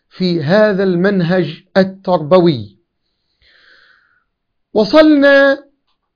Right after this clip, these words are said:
عند المساء، تحدثنا عن أذكار الصباح وماذا يفعل الولد مع أبيه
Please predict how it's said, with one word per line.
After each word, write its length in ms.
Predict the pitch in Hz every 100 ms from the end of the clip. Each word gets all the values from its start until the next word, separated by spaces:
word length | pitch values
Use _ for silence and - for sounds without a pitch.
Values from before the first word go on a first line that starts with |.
| _ -
عند 300 | 190 277 214
المساء، 680 | 190 175 139 170 143 - _ _ _ _ _ _
تحدثنا 880 | - 127 139 190 214 190 185 208 208 _ _ _ _ _ _ _
عن 160 | 139 147
أذكار 680 | 143 123 117 190 196 190
الصباح 840 | 131 - 151 127 165 196 196 196 160
وماذا 1040 | 143 139 143 143 _ _ 165 196 175 151
يفعل 360 | 180 180 147 143
الولد 600 | - 135 156 175 165 - _ _ _ _ _ _ _ _ -
مع 300 | 151 139 147
أبيه 560 | 135 180 160 165 190